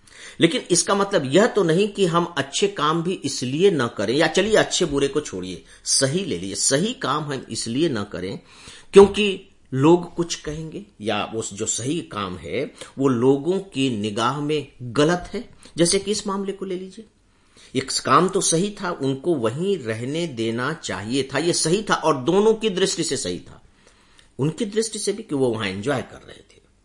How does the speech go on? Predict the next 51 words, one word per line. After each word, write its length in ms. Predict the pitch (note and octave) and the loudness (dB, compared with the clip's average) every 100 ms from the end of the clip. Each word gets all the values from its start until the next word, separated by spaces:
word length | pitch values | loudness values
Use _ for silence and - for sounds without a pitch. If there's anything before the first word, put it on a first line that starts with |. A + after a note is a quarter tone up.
| _ _ - - - | _ _ -20 -16 4
और 260 | C#3 F3 G#3 | 8 8 6
ये 160 | F3+ F3 | 4 4
जो 120 | E3+ | 2
छह 340 | - F#3 F#3+ | 0 2 2
सात 380 | F#3+ D#3 D#3 D#3 | 2 2 2 2
लोग 320 | B2+ D#3+ F3 | 0 0 0
हैं, 180 | D3 C#3+ | -2 -2
जहां 280 | C3 C3 A#2 | -4 -4 -2
बारी-बारी 640 | A2+ C3+ D#3+ B2 B2 C3+ | 0 0 0 0 0 -2
से 200 | C3 B2+ | -2 -4
जो 220 | A#2+ A#2 | -4 -4
लोग 260 | A#2 A#2 A#2+ | -2 -4 -4
इनको 260 | A2+ G#2 A2+ | -10 -6 -6
ले 120 | G2+ | -4
जा 180 | G2+ G#2+ | -6 -6
करके 300 | G2+ - G2+ | -8 -8 -8
रखते, 220 | G#2+ - | -6 -2
इनकी 280 | A3+ C4 A#3+ | 0 0 -2
दृष्टि 340 | A#2+ - - | -4 -6 -8
से 120 | - | -10
भी, 200 | - - - _ - - | -12 -20 -20 _ -10 0
इनकी 280 | D#3+ G3 A#3 | 2 4 2
दृष्टि 300 | G3 G3 F#3+ | 2 2 0
से 160 | G3+ | 0
भी 120 | F#3+ F#3+ | 0 0
इसलिए 340 | F3 F#3+ G3+ G3+ - - | -4 -2 -2 -4 -14 -2
क्योंकि 220 | C#3+ C3+ | -2 0
वो 100 | A#2 | -4
disturb 540 | G2 G#2 - D3 E3 E3+ | -2 -4 -6 -4 -4 -2
महसूस 480 | E3 E3 E3 E3+ | -4 -4 -4 -6
करते 320 | - D#3+ - E3 | -6 -8 -8 -8
हैं। 140 | D#3+ - - - | -8 -12 -12 -4
देखिए, 200 | G3 G3+ | -2 -2
घरों 300 | D3 D#3+ E3 | 0 0 2
में 140 | D#3+ | 0
जब 180 | D3+ C#3 | 0 0
बहुएं 360 | C3+ C#3 D3 D3 | 0 -2 -2 0
आ 160 | B2+ | 0
जाती 400 | B2 B2 A#2+ B2 | 0 -2 -2 -6
हैं, 300 | B2 A#2+ G#2 | -4 -4 -2
नई 220 | B2 C#3+ C#3+ | 2 2 2
पीढ़ी 340 | A#2+ B2+ C#3+ | 0 0 0
तैयार 440 | B2 A2+ A2+ A#2+ | 0 0 2 2
हो 120 | A2+ G#2+ | 0 0
जाती 380 | G#2+ G#2 A2 | -2 -2 -4
है, 220 | A2 A2 G2 | -2 -2 0
लड़के 360 | A2 G#2+ A2 | -2 -2 -2
लड़कियां 360 | G#2 G2 A2 G#2 | -2 -4 -4 -4
पन्द्रह 320 | G#2 G#2+ G#2 | -4 -4 -4
बीस 260 | F#2+ G2+ - | -4 -6 -4
साल 180 | G2+ | -4